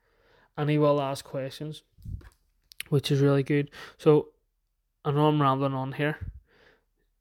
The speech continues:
This next series, it's, I, I have this true crime section. There is, it's iHeartRadio, but they do, like, a series called Monster. But they'll be on all different feeds.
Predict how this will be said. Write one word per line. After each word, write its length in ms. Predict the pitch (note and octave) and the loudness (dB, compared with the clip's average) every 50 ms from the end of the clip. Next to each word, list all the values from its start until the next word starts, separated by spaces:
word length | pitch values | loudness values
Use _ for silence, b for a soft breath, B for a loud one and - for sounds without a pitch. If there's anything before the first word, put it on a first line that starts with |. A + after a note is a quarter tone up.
| _ _ _ _ _ _ _ _ _ _ _ _ _ _ - | _ _ _ _ _ _ _ _ _ _ _ _ _ _ 0
This 300 | E3+ F3 F3+ F3+ - - | 4 6 6 6 4 0
next 260 | E3+ D3+ C#3 - - | -2 -2 -2 -2 -2
series, 380 | - - E3 D#3+ E3 F3 F3 E3 | 2 4 4 4 4 2 0 -2
it's, 180 | D3 - - D3 - _ - - D#3 C#3+ - _ _ _ - | -4 -8 -8 -10 -12 _ -8 -8 -8 -8 -10 _ _ _ 0
I, 120 | D#3+ D3+ D#3 - - - - - _ _ | 0 0 0 -2 -10 -12 -12 -14 _ _
I 80 | - D#3+ | 0 2
have 180 | D3 F3 E3 E3 | 4 4 4 4
this 160 | D#3+ C#3+ - | 4 2 2
true 220 | - - F3 E3 | 0 2 2 2
crime 280 | - - D#3 C#3+ C#3+ C3 | 2 0 -4 -4 -4 -4
section. 460 | - D#3 D#3 D#3+ - - F3 F3 D#3+ B B B B B B B B - | -2 -2 -2 -2 -2 -2 -4 -4 -4 B B B B B B B B 4
There 480 | E3 E3 D#3+ E3 D#3+ D#3+ D#3+ D#3 - - - _ _ | 6 6 8 8 6 6 4 2 0 -4 -10 _ _
is, 800 | - E3+ D#3+ E3 D#3+ D#3+ D#3+ D#3+ D#3 D#3 D#3 D3 - - - - - - - _ b b b b b b b b b b b | -6 -2 2 4 4 4 4 4 2 0 0 -2 -4 -8 -10 -12 -16 -20 -20 _ b b b b b b b b b b b
it's 160 | D#3+ - - - | -4 -4 -2 2
iHeartRadio, 840 | F3+ F3+ F3+ D3 D#3+ E3 E3 D#3+ - D3 C#3+ C#3 D3+ D#3+ F3 E3 - | 4 4 4 6 6 4 4 4 0 -4 -4 -2 -2 -2 -2 -2 -2
but 180 | - D3+ D3 - | -2 -4 -2 -2
they 80 | D#3+ | 0
do, 100 | D#3 E3 | 0 2
like, 140 | D#3+ D#3+ D#3+ | 0 0 -2
a 40 | D3 | -4
series 400 | - - D#3+ D3 C#3 D3 C#3+ - | -4 -2 -2 0 0 0 -2 -4
called 380 | - D#3+ D3 D3 D3 C#3+ - _ _ | -4 -2 -2 -2 -2 -4 -8 _ _
Monster. 600 | - D#3+ D3+ C#3+ C#3 C#3+ - - - F3+ E3+ - _ _ _ _ _ _ _ _ _ _ _ _ _ _ _ - - _ | -10 -6 -6 -4 -4 -6 -8 -8 -8 -8 -8 -10 _ _ _ _ _ _ _ _ _ _ _ _ _ _ _ -20 -6 _
But 240 | - D#3 D3+ D3+ - - _ _ _ _ _ _ _ _ _ _ _ _ _ _ _ _ _ _ _ - | 2 2 2 2 -2 -14 _ _ _ _ _ _ _ _ _ _ _ _ _ _ _ _ _ _ _ -2
they'll 160 | F3 E3 D3 | 2 2 4
be 180 | C#3+ E3 D#3+ | 4 4 4
on 340 | D#3+ D#3+ D#3 - D#3+ D3 D3 | 4 2 0 0 -2 -2 0
all 160 | D3+ D#3 D#3+ | 2 0 0
different 360 | D3 - D3 - - D#3 D3+ - | 0 -2 -4 -4 -6 -8 -8 -8
feeds. 560 | - - D3 C#3 C#3+ D#3 D#3+ - - - | -6 -6 -4 -4 -4 -6 -8 -10 -12 -14